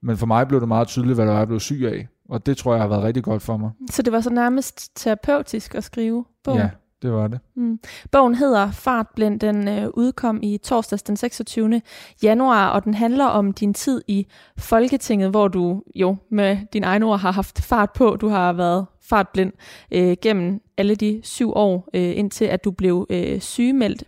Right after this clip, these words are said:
Speaker 2: på grund af stress i syv måneder. Det var fra efteråret tyve enogtyve til foråret, eller sommeren tyve, øh, toogtyve. Og vi sidder lige nu det sted, hvor at alle de her ting, som du skriver om,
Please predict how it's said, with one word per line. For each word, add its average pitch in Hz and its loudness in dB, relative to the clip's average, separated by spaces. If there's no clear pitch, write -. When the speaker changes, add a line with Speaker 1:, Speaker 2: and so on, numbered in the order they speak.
Speaker 2:
på - -8
grund 208 -2
af 190 -2
stress - -4
i 196 -4
syv 233 -4
måneder. 196 0
Det 196 -2
var 196 0
fra 196 -4
efteråret 190 0
tyve 226 -2
enogtyve 214 -2
til - -4
foråret, 185 0
eller 147 -2
sommeren 208 0
tyve, 202 -2
øh, 180 0
toogtyve. 202 0
Og 202 2
vi 226 2
sidder 269 2
lige 220 2
nu 240 4
det 247 2
sted, 220 0
hvor 202 4
at - -2
alle 240 6
de 262 2
her 214 2
ting, 240 -2
som 196 -6
du 208 -4
skriver - 0
om, 190 0